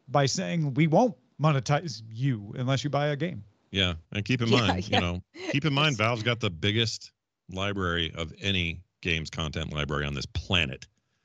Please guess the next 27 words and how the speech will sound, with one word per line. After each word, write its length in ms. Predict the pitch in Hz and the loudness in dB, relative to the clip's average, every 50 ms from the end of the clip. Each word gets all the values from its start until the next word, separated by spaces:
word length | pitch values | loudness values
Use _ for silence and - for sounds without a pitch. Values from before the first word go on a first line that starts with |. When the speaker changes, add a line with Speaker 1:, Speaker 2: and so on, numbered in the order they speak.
| _ _ _ _ | _ _ _ _
Speaker 2:
So 300 | - - 90 85 85 - - - | -8 -4 -4 -2 -2 -4 -2 0
anytime 460 | 127 160 190 196 - 175 160 156 151 | 2 2 2 2 4 2 2 4 4
they 80 | 143 | 2
can 140 | 131 - 127 | 0 0 -2
figure 220 | 104 135 120 110 110 | -4 -4 -2 0 0
out 80 | 104 | 0
a 60 | 104 | 0
way 140 | 98 98 98 92 | 0 0 0 0
to 60 | 85 | 0
leverage 360 | 82 82 85 85 104 98 90 | -2 -2 -2 -2 -4 -4 -2
that, 240 | 110 110 117 117 - | -2 0 0 0 -2
even 160 | 85 82 90 | -4 -4 -4
though 80 | 82 78 | -4 -4
they're 100 | 87 87 | -4 -2
not 160 | 82 80 80 | -2 0 0
all 100 | 80 80 | 0 -2
V 140 | 82 80 71 | -2 -2 -2
R 140 | 76 78 | -2 -2
titles, 320 | 78 - - - 76 78 82 | -4 -4 -8 -8 -8 -8 -8
obviously, 460 | 80 82 - 80 82 - 87 85 85 95 | -10 -8 -8 -8 -6 -6 -6 -6 -6 -4
they, 160 | - 90 90 92 - | -2 -2 -2 -2 -2
they 100 | - 78 | -2 2
Speaker 1:
Yeah, 160 | 76 139 131 | 4 4 4
Speaker 2:
should 60 | 120 | 4
do 40 | 117 | 2
Speaker 1:
right. 160 | 117 113 110 | 0 -2 -2
Speaker 2:
it. 80 | 110 123 | -4 -8